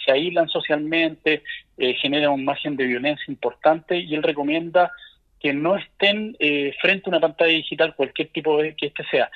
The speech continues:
Pero obviamente entendemos que producto de la pandemia, los niños han estado obligados a estar frente a las, a los, a las tablets, a los computadores, incluso para tomar sus clases. Entonces, no podemos hoy día aislarlos. Pero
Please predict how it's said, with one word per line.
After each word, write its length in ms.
Pero 200
obviamente 480
entendemos 640
que 180
producto 380
de 40
la 100
pandemia, 580
los 120
niños 260
han 60
estado 300
obligados 800
a 60
estar 240
frente 260
a 40
las, 160
a 80
los, 260
a 80
las 180
tablets, 460
a 60
los 120
computadores, 640
incluso 400
para 160
tomar 260
sus 200
clases. 320
Entonces, 560
no 140
podemos 320
hoy 60
día 200
aislarlos. 520
Pero 220